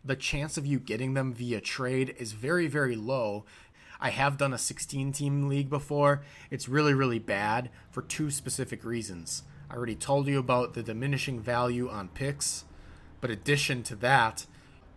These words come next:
you can run into a lot of owners that show roster negligence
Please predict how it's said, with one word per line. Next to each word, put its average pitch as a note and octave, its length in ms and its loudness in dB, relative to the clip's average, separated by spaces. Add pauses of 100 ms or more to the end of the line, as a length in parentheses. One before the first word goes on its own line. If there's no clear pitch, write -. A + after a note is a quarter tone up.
(140)
you C3+ 100 -6
can C3 180 2
run D3 220 6
into C#3 600 -4 (440)
a B2 60 -2
lot B2 240 -2
of C#3+ 140 0
owners C3 380 -2
that G#2+ 280 0 (380)
show A#2+ 240 0
roster C#3+ 420 2
negligence C3 880 2